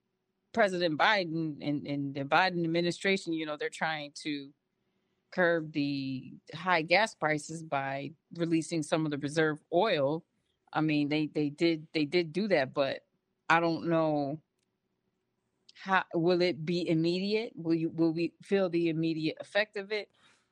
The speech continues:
And how much will it take off? Will it take off, like,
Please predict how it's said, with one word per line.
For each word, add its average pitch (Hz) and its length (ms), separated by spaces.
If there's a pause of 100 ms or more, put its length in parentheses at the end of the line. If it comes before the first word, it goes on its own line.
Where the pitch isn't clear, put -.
(200)
And 208 160
how 254 160
much 240 260
will 247 200
it 170 100
take 160 260
off? 135 360
Will 160 220
it 160 100
take 160 240
off, 156 180
like, 139 240